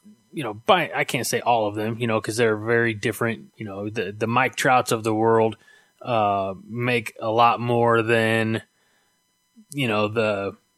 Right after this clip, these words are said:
the guy that just got called up last year from triple A, who's still under, you know, his first contract and making the league minimum. But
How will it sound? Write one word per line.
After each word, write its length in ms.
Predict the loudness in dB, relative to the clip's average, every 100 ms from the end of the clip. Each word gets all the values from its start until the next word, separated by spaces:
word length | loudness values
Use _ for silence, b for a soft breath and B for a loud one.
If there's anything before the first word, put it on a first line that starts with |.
| _
the 100 | -2
guy 240 | 2 2
that 160 | 2 0
just 200 | -4 -2
got 180 | -2 0
called 300 | 2 2 2
up 240 | 0 -2 _ _ -12
last 420 | 0 2 2 -2
year 120 | -4
from 140 | -4 -4
triple 340 | -4 -4 0
A, 180 | 0 0
who's 240 | -2 -4 -4
still 340 | -2 0 0
under, 300 | 0 -2 -2
you 120 | -2
know, 140 | -2 -2
his 180 | -4
first 320 | -4 -4 -4 -2
contract 640 | -2 -2 0 2 2 -2
and 80 | -4
making 260 | -4 -4
the 100 | -4
league 200 | -2 -2
minimum. 360 | 0 0 0 -6 B B B B 0
But 340 | 4 4 0